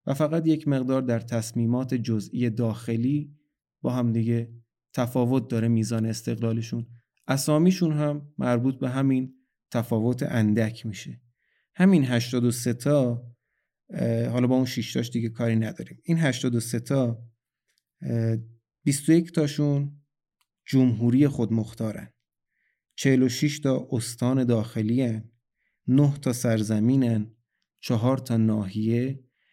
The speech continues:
یه دونه استان خودمختار یهودی نشین دارن و به غیر از اینها دو تا شهر مسکو و سن پترزبورگ هم خودشون به صورت مستقل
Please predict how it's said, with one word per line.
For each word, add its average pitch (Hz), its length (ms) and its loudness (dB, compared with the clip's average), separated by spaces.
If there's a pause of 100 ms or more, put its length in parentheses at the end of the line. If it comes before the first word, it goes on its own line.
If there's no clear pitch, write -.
(180)
یه 123 300 4
دونه 113 440 2 (100)
استان 117 880 -2 (420)
خودمختار 117 920 0
یهودی 113 580 2
نشین 160 420 4
دارن 117 480 2 (640)
و 131 160 4
به 175 160 6
غیر 170 220 2
از 127 180 0
اینها 139 680 0 (420)
دو 160 120 4
تا 151 140 2
شهر 131 380 0
مسکو 123 680 2
و 123 140 0
سن 120 260 0
پترزبورگ 117 720 -2
هم 131 300 -4 (340)
خودشون 143 600 2
به 120 80 2
صورت 117 320 -2
مستقل 117 800 -4